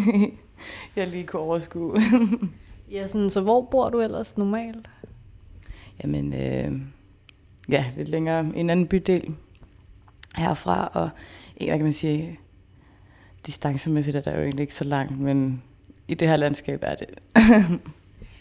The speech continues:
Speaker 2: Ja, det fandt jeg ud af, at to kilometer, det, det var ikke bare to
Speaker 1: <laughs>
Speaker 2: kilometer, <laughs> når der sådan er snestorm udenfor. Øhm, men Aka, jeg, jeg har jo tullet lidt rundt ned i byen, så jeg er sådan, er ved at få en fornemmelse for tingene. Så hvor, øh, hvor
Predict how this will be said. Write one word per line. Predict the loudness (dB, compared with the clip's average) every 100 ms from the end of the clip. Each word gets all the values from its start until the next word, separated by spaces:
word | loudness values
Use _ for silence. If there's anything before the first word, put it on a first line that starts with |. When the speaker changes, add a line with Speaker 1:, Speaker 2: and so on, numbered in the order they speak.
| -16
Speaker 2:
Ja, | -8 -6 -4
det | -2 2
fandt | 4
jeg | 4
ud | 4
af, | 4 2
at | 0
to | 0 0
kilometer, | 2 0 0 -2
det, | -2 -4 -12 -6
det | -4
var |
ikke | -2 -2
bare | -2 -2 -4 -8 -16 -8
to | -4 -2
Speaker 1:
<laughs> | -4 -6
Speaker 2:
kilometer, | -2 0 -2 0 0 4
<laughs> | 6
når | 6
der | 4 2
sådan | 2 0
er | 0 -2 -4 -10
snestorm | -4 -4 -2 -4 -4
udenfor. | -2 -2 -2 -8 -12 -12 -10 2
Øhm, | 4 6 2 -2 -6 -8 _ _ -20 _ _ -14 -12 0
men | 4
Aka, | 4 2
jeg, | 0 0
jeg | 0 2
har | 2
jo |
tullet | 2 2 0 2
lidt | 2 0
rundt | -2
ned | -4
i | -6
byen, | -8 -8 -8
så | -4
jeg | -4 -4
er |
sådan, | -4 -8 -10 -10
er | -6
ved | 2
at | 4 4
få | 0
en | 0
fornemmelse | -2 -2 -6 -8 -8
for |
tingene. | -6 -8 -8 -6
Så | -6
hvor, | 0 2 2 0
øh, | 0 -2
hvor | -4 -2 -2 -4 -10